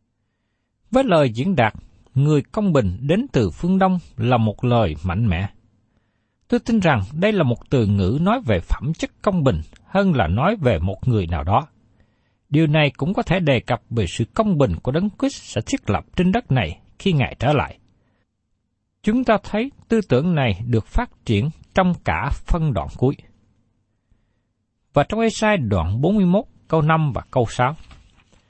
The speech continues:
"Các cù lao thấy và thất kinh, các đầu cùng đất đều run rẩy,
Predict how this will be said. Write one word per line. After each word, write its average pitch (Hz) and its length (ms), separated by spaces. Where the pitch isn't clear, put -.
"Các 294 240
cù 156 200
lao 208 320
thấy 269 340
và - 80
thất - 300
kinh, 190 160
các - 180
đầu 147 240
cùng 127 240
đất 208 200
đều 135 300
run 214 200
rẩy, 110 240